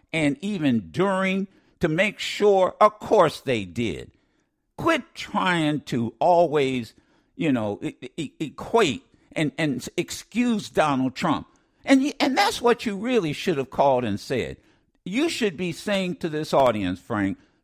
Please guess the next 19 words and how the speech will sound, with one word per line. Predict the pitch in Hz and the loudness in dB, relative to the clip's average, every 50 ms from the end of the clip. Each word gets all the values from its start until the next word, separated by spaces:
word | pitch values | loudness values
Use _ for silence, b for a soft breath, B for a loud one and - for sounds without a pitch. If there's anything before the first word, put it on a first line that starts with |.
| b _ | b _
"Donald | 262 277 294 277 233 208 | 2 4 4 4 2 0
Trump | - - 220 208 180 - | -2 0 0 0 0 -2
was | 190 196 190 | -4 -4 -2
wrong. | 226 214 226 196 123 76 - - - _ _ _ _ _ _ _ _ _ _ _ _ _ _ | 0 0 2 0 0 -2 -6 -12 -20 _ _ _ _ _ _ _ _ _ _ _ _ _ _
But | 170 175 139 | 2 2 2
here's | 120 202 254 262 247 240 247 | 2 0 0 0 -2 -2 0
what | 220 233 220 - - | 0 0 0 0 -6
you | 220 214 | -8 -2
did." | 170 185 131 - b b b b b b - | 0 0 0 0 b b b b b b 4
"Oh, | 156 160 | 4 6
that's | 139 151 180 165 - - | 8 6 4 4 4 2
a | 147 | 0
book." | 117 101 - 156 - - - - - - - _ _ _ _ _ | 0 2 4 4 4 4 0 -6 -20 -20 -20 _ _ _ _ _
Yeah, | 107 139 170 202 190 208 202 - - | -4 -2 0 2 2 2 0 0 -2
it's | 165 160 - - | -2 -4 0 0
a, | 147 127 - - _ _ | 0 0 -2 -6 _ _
it's | 156 143 - - | -6 -6 -6 0
called | 180 180 151 123 117 107 | 4 4 6 6 4 2
Nonfiction, | 117 143 185 208 214 240 254 269 - - 190 160 139 - - - 120 120 117 | 2 2 4 4 4 2 2 0 0 0 -2 -2 -2 -4 -6 -4 -2 -2 -2